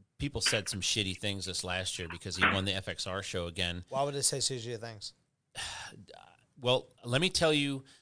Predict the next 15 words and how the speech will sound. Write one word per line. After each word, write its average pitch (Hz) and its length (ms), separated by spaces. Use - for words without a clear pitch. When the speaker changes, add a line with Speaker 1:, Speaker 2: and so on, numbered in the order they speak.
Speaker 1:
what 120 160
happened, 104 580
and 98 180
then 98 160
you 104 140
can, 95 340
you 104 120
can 95 360
determine 104 540
why 95 200
people 90 260
say 92 160
shitty 85 340
things. 95 300
So 90 280